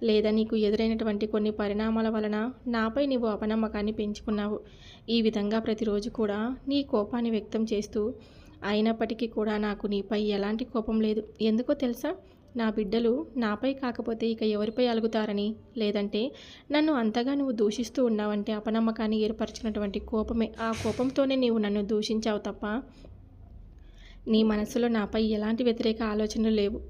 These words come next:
నీలాంటి ఓర్పు కలిగిన వారు, ధైర్యంగా ఉండేవారు ఇలా ప్రతినిత్యం బాధపడడం మంచిది కాదు. నువ్వు ఎంతో కాలం నుండి షిరిడీ వచ్చి నన్ను చూడాలని నీ కోరిక, అది తీరడం లేదని చాలా బాధపడుతున్నావుగా. పోయేటువంటి అద్భుతంతో నీవు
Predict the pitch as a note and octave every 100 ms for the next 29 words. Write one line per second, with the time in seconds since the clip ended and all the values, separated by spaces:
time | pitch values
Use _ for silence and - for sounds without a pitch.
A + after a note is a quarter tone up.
0 | - A3+ A3+ G#3 G#3+ G#3+ G#3 A3 A3 -
1 | A#3 A3 G#3+ G#3 G#3+ G#3+ G#3+ A3 G#3 A3
2 | G#3+ A3 G#3+ G#3+ G#3+ G#3+ D#4+ - - -
3 | - A#3 A3 A3 G#3 G#3+ G#3 A#3+ B3+ A3
4 | G#3+ A3 A3+ G#3+ A3+ A3+ A3 B3 B3 A3+
5 | A3 - - C#4+ D4+ B3+ A3+ A3 C#4+ C#4
6 | A#3+ A#3 A3+ A3+ A3 A3+ A3+ A#3 A3+ A3+
7 | A3+ A3+ A3 A3 A3 A3 G#3+ C4 D4+ A#3+
8 | A3+ A3 G#3 G#3 - - - - - -
9 | - G#3+ A3 A3 A3 A#3 B3 A#3+ A3 G#3
10 | G#3+ A#3+ - G#3 G3+ G#3+ A3 A3 A3+ A3
11 | A#3 A3+ A3+ D4 - - - - - A3+
12 | A3 A3+ A3 G#3+ A#3 A3+ F#3+ B3+ B3+ A#3
13 | A3+ A3 A3+ G#3+